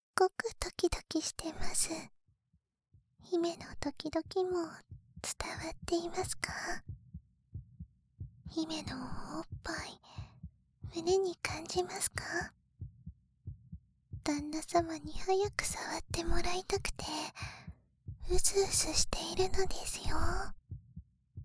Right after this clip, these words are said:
先っぽの乳首が硬くなってるの感じますか？姫、もう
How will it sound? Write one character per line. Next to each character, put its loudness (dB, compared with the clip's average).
先 -16
っ -20
ぽ -14
の -20
乳 -14
首 -20
が -10
硬 -12
く -14
な -14
っ -20
て -12
る -20
の -20
感 -14
じ -18
ま -20
す -20
か？ -16
姫、 -20
も -12
う -10